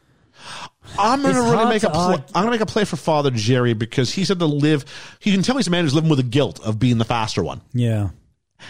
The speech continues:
Speaker 1: And what his success meant for someone else. And here's the question. He, in saving himself, doomed Jerry to this, sorry, doomed Rocky to
Speaker 2: Rocky,
Speaker 1: his life.
Speaker 2: yeah.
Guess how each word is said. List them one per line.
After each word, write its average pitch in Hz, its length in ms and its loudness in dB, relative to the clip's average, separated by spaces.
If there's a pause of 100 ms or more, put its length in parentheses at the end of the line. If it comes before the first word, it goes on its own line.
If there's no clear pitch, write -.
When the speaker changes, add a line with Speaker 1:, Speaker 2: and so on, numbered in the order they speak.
(120)
Speaker 1:
And 151 140 0
what 147 120 2
his 185 180 2
success - 540 -2
meant 127 180 0
for 120 100 -2
someone 113 300 0
else. - 320 -6 (1300)
And 170 180 0
here's 208 220 2
the 160 80 -4
question. 113 480 -4 (520)
He, 208 580 -2 (200)
in 147 120 -4
saving 180 420 0
himself, 135 840 -2 (2000)
doomed 135 440 4
Jerry 117 380 2
to - 120 -4
this, 107 140 0
sorry, 113 160 0
doomed 123 400 2 (120)
Rocky 131 240 2
to - 40 2
Speaker 2:
Rocky, 131 160 0
Speaker 1:
his 104 160 0
life. 113 320 -4
Speaker 2:
yeah. 107 300 -2